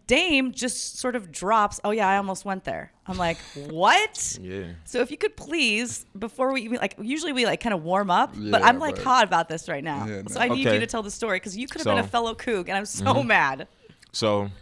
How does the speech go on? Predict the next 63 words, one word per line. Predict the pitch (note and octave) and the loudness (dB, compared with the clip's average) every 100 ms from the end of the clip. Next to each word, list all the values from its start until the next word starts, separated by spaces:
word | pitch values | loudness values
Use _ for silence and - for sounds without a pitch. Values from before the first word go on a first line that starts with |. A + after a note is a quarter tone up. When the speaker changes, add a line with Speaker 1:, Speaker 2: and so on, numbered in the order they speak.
| - | -12
Speaker 2:
when | F2+ G2 | -4 0
I | |
was | G#2+ | 0
in | A2 | 0
the | G2 | -2
tenth | - A#2 G2 | -2 -4 -2
grade, | G#2 G#2+ F2+ | 0 0 0
they | F#2+ | 0
had | F#2+ E2+ | -2 -4
a | |
team | - G#2 F#2 | -6 -6 -6
camp. | - E2+ - _ _ _ _ _ _ - _ | -8 -12 -14 _ _ _ _ _ _ -20 _
And, | - F#2 F2 | -6 -4 -4
like, | F2 E2+ | -4 -4
I | F2 | -4
got, | F2+ E2 | -4 -4
like, | F2+ F2+ | -4 -6
a | |
form | F2 F2+ F#2 F2+ | -6 -4 -4 -2
in | |
the | F2 | -2
mail. | F2 E2+ E2 E2 - - _ _ _ | -2 -2 -4 -6 -14 -20 _ _ _
My | F2+ E2+ | -10 -2
dad | F#2+ | 0
was | F#2 F2 | 0 0
like, | F2+ | -2
"You | F2+ | -2
wanna | F#2+ F2+ | -2 -2
go?" | E2+ G2 F#2 | 0 2 0
And | E2+ | -2
I | E2+ | -4
was | |
like, | E2 D#2+ | -6 -6
"Yeah, | F2+ | -4
let's | F#2 E2 | -4 -2
go." | G#2 F2 | -4 -2
I | E2+ | -2
wasn't | G2+ G2 | 0 0
getting | G2 F#2+ | -2 -4
recruited | F2 A2 G2+ | -6 -6 -6
at | F2+ | -6
the | D#2+ | -8
time. | F#2 F2 E2+ E2 _ _ - - _ - - _ | -8 -6 -6 -8 _ _ -20 -20 _ -20 -20 _
And | F2+ F2+ F2+ E2+ E2 E2 E2 _ _ | -4 -2 0 -2 -4 -8 -16 _ _
we, | F2+ G2 | -2 0
like, | F#2 E2+ | 0 -2
flew | G2 G#2+ G#2+ | 0 4 4
up | - | 2
there, | G2 F#2+ F#2+ F2+ - _ - | 0 0 -2 -6 -16 _ -4
paid | G2+ F#2+ | -2 0
for | G2 | 0
our | F#2+ | 0
own | F#2+ | -2
stuff. | F#2 F#2 E2+ | -2 -4 -2
Me, | F2+ G2+ | 0 2
him, | G2 G2+ | 2 2
and | F#2 | 0
one | F#2 F2+ | -2 -4
of | |
my | F2+ F2 | -6 -6
A | F2+ | -6
U | F#2 F#2 | -6 -8
teammates. | - F2 E2+ E2 | -8 -6 -6 -8